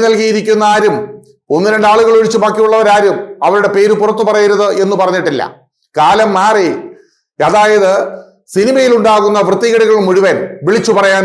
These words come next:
ഒരുപാട് ആളുകൾ തുനിഞ്ഞിറങ്ങി. അത് കാരണം സിനിമയിൽ അനാവശ്യമായുള്ള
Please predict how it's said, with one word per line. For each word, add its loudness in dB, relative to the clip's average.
ഒരുപാട് 2
ആളുകൾ 2
തുനിഞ്ഞിറങ്ങി. -2
അത് 0
കാരണം 0
സിനിമയിൽ 0
അനാവശ്യമായുള്ള -2